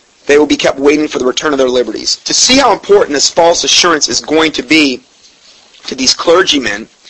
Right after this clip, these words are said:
in convincing people to cooperate with the federal government, let us return to the current news article. Civil rights advocates believe the amount of public cooperation during a time of unrest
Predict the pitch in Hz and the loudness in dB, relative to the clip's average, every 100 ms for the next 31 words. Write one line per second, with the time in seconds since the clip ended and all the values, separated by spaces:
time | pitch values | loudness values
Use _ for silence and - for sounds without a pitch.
0 | - - - 135 139 139 127 202 214 160 | -20 -20 -12 -8 -4 -4 0 0 0 -4
1 | 156 160 151 139 - 156 170 180 165 131 | 0 0 0 -4 -2 2 2 2 2 2
2 | 139 - 160 139 123 160 143 113 - - | 0 0 0 0 2 0 0 -6 -10 -18
3 | - - 190 269 - 202 208 196 170 - | -10 0 0 2 0 0 0 0 0 -2
4 | 190 180 - 151 151 143 131 127 - - | 0 0 0 0 2 4 2 0 -4 -14
5 | - - - - - - 254 185 180 196 | -16 -20 -20 -6 0 4 4 4 4 2
6 | - - 127 120 - 135 - 131 160 208 | -2 -2 -4 -6 -2 -2 0 -2 2 2
7 | 175 156 147 156 143 - 180 185 - 151 | 2 2 2 0 -2 0 0 0 2 2
8 | 151 139 143 139 - 120 113 - - - | 4 4 4 4 0 -6 -12 -20 -20 -8
9 | 123 185 185 151 - 170 175 151 147 143 | 0 2 2 0 0 -2 0 0 0 2
10 | 143 113 - - | 2 2 0 -4